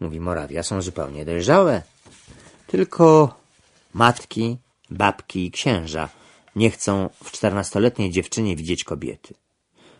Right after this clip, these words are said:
Szekspirowska Julia miała lat dwanaście, a Szekspir Julii nie wymyślił. Lolita jest powieścią, która powstać mogła tylko na północy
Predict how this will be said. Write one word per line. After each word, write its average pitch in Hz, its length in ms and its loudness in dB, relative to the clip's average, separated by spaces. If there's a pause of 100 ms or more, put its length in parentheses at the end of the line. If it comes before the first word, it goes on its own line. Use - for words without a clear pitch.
(140)
Szekspirowska 95 800 -2
Julia 78 260 -6
miała 76 220 -8
lat 69 160 -10
dwanaście, 113 840 0 (560)
a 139 80 -4
Szekspir 117 500 -4
Julii 90 360 -4
nie 143 120 6
wymyślił. - 600 -2 (640)
Lolita 117 460 8
jest 92 180 0
powieścią, 90 520 -2
która 90 320 0
powstać 98 440 -2
mogła 95 260 2
tylko 101 240 -2
na 113 100 4
północy 202 600 0